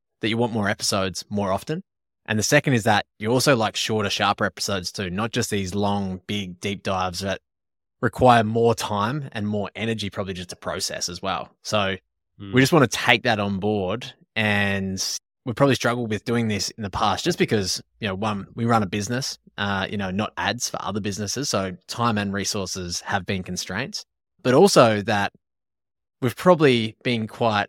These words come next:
Speaker 1: purists in the sense that we've never wanted to waste your time. It is your most precious resource, and we truly believe that.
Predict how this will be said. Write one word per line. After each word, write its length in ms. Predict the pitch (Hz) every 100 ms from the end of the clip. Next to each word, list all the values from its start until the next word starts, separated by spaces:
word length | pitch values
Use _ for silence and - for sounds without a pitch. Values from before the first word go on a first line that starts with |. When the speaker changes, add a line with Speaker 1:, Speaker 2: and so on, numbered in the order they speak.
| -
Speaker 1:
purists 460 | - 131 117 101 113
in 80 |
the 80 | 107
sense 340 | - 113 107 -
that 160 | 104
we've 200 | - 117
never 240 | 123 127 147
wanted 340 | 135 127 113
to 100 | 110
waste 280 | 104 104 -
your 60 | 98
time. 400 | - 98 82 - _ _ _ _
It 120 | - 117
is 140 | 110
your 80 | 113
most 220 | 107 101
precious 320 | - 107 101 107
resource, 360 | 98 98 95
and 60 | 104
we 80 | 92
truly 420 | - - 107 104
believe 320 | 95 90 85
that. 200 | 90 113